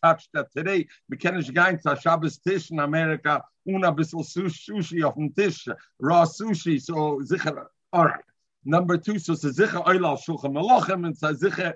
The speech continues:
so, okay. Number two, the other thing that was asked was about hot dogs. Hot dogs is not oil al shulchan melachim, so therefore there should be no din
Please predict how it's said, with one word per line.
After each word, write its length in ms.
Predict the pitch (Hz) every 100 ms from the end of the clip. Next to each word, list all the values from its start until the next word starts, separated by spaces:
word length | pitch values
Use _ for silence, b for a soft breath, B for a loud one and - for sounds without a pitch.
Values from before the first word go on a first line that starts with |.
| -
so, 260 | - 165 165 _ 170
okay. 240 | 156 - _ _ _ _ -
Number 300 | 120 131 135
two, 280 | - 208 190
the 180 | 151
other 340 | 156 175 175 170
thing 340 | - 160 156
that 200 | 135 127
was 180 | 127 123 -
asked 380 | 147 151 135
was 200 | 120 123
about 260 | 113 113 104
hot 220 | 131 147
dogs. 460 | 135 107 92 _ _ _ _ _ - -
Hot 180 | 135 -
dogs 220 | 143 120
is 120 | 107
not 240 | 135 135
oil 160 | 147 156
al 100 | -
shulchan 380 | - 156 143 147
melachim, 500 | 160 262 214 202 156
so 120 | -
therefore 340 | 139 170 165 175
there 100 | 160
should 240 | 165 151
be 100 | 156
no 220 | 151 180
din 500 | 160 151 214 170 156